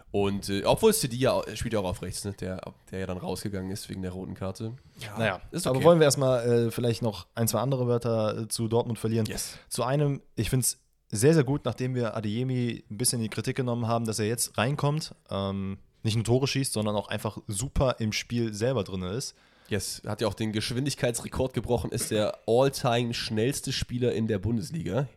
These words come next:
Speaker 2: Was war genau die Zahl, weißt du das?
Speaker 1: Sechsunddreißig sechs, glaub ich. Das ist schon ordentlich fix. Weißt du, wer davor Erster war? Wenn du das jetzt weißt, dann kriegst du Ball-Knowledge-Punkte von mir. Fünf Stück.
Speaker 2: Mats Hummels.
Speaker 1: Nee,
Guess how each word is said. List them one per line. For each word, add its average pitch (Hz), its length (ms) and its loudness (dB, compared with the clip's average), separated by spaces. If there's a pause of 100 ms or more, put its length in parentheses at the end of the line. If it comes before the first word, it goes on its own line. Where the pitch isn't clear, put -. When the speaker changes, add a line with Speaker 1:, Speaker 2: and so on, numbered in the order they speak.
(340)
Speaker 2:
Was 98 160 -4
war 127 100 0
genau 117 280 -2
die 135 120 -10
Zahl, 139 220 -8
weißt 110 200 -4
du - 20 -8
das? 165 180 -8
Speaker 1:
Sechsunddreißig 104 800 -2
sechs, - 280 -6
glaub 127 240 -4
ich. 160 160 -8
Das - 180 -12
ist 127 100 -6
schon 127 200 -4
ordentlich 120 380 -2
fix. - 380 -8
Weißt 131 220 0
du, 147 40 -6
wer 143 100 0
davor 139 320 -2
Erster 95 320 -6
war? 90 200 -8 (120)
Wenn 101 100 -8
du 110 40 0
das - 100 -2
jetzt 147 180 -4
weißt, 147 260 0
dann 117 260 -2
kriegst - 220 -8
du 117 60 -2
Ball-Knowledge-Punkte 104 800 -2
von 90 140 -8
mir. 90 100 -6
Fünf 113 200 -6
Stück. - 280 -12 (220)
Speaker 2:
Mats 98 360 -6
Hummels. 85 420 -6 (240)
Speaker 1:
Nee, 98 260 -12